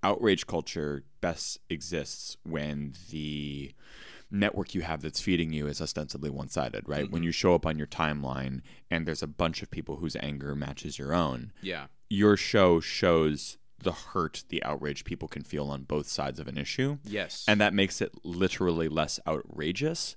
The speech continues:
Speaker 2: Mm-hmm.
Speaker 1: which is something that's really wonderful. If you guys haven't seen the first episode of season two,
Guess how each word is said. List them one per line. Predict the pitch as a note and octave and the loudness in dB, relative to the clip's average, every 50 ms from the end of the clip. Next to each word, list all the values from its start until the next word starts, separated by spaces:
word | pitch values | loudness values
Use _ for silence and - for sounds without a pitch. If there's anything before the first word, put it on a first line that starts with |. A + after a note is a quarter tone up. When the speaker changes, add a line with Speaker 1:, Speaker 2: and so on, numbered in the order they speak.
| - - | -10 -8
Speaker 2:
Mm-hmm. | A#2+ C3 C3 D3 D#3 E3+ F3+ - - | -8 -8 -6 -6 -6 -8 -8 -4 6
Speaker 1:
which | - A2 G#2+ - - - | 8 8 8 8 8 2
is | F#2+ - | 2 2
something | - G#2 F#2 - F#2 E2+ E2 | 2 0 0 0 0 0 0
that's | D#2+ - - - - - - - | -2 -2 -4 -8 -10 -10 -10 -2
really | F#2 G2 G2 G2 F#2+ | 4 6 8 8 8
wonderful. | F2+ F2+ F2+ F2 E2+ - - F2+ | 8 8 6 4 2 4 2 2
If | E2 B2 | 4 4
you | C3 | 4
guys | C#3 C#3+ D3 - - | 6 6 4 4 4
haven't | - G2 F#2 F#2+ G2 F#2 | 2 2 4 2 0 -4
seen | - - F2+ E2 E2 D#2+ D#2+ D#2 - - - - - - - | -4 -2 0 0 0 0 -2 -4 -6 -10 -20 -20 -20 -16 -6
the | - G2 F#2 | 2 2 2
first | - - - - F2+ E2+ E2+ - - - - | 2 0 -2 0 0 0 0 -2 -6 -6 -6
episode | - - - E2 - - E2 D#2+ D#2+ D2+ | -6 -4 -2 -2 2 4 4 4 6 4
of | D2 C#2 - | 2 -2 -2
season | - - E2+ D#2+ C#2+ D2+ C2+ | -2 0 0 0 0 -2 -6
two, | B1+ D2 D2+ D#2+ E2+ F2 | -2 0 2 2 2 0